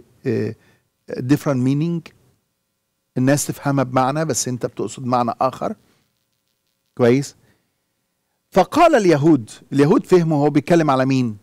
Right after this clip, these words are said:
بيتكلم على الهيكل اللي موجود، الحيطان، الحجارة، ال-، المب-، المبنى الضخم دون. المسيح بيقول: "انقضوا هذا الهيكل وأنا في ثلاث أيام أقيمه."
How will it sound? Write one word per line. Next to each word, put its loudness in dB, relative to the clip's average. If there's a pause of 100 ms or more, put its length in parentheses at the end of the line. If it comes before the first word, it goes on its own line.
(160)
بيتكلم -2
على 2
الهيكل 2
اللي 4
موجود، 0 (200)
الحيطان، 0
الحجارة، 2 (920)
ال-، 4
المب-، 4
المبنى 2
الضخم 0
دون. 0 (840)
المسيح 4
بيقول: 2 (120)
"انقضوا 2
هذا 4
الهيكل 2 (260)
وأنا 2
في -2
ثلاث 4
أيام 4
أقيمه." 0